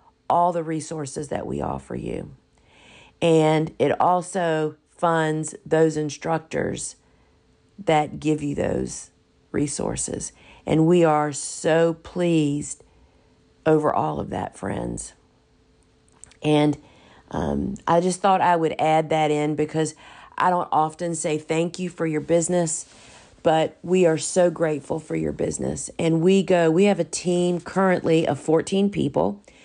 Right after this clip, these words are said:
More than half of those are primarily to support our free resources and our online courses.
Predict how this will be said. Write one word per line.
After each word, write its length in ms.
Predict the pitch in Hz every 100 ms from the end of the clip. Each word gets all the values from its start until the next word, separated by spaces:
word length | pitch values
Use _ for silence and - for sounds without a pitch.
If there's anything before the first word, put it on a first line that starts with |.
| - - -
More 200 | 165 165
than 120 | 160
half 360 | 147 185 202 196
of 140 | 160
those 420 | 151 147 139 143 - -
are 540 | 180 170 143 156 160 - _ _
primarily 920 | - 165 156 151 151 151 156 175 180 - _
to 140 | - 151
support 640 | - 156 - 185 190 - - _ -
our 400 | 151 151 147 139 _ _
free 300 | - 180 254
resources 840 | 214 156 - 151 147 143 175 180 - _ - _
and 180 | 160 151
our 140 | 117
online 440 | 120 160 151 151 143
courses. 720 | - 73 139 - - - -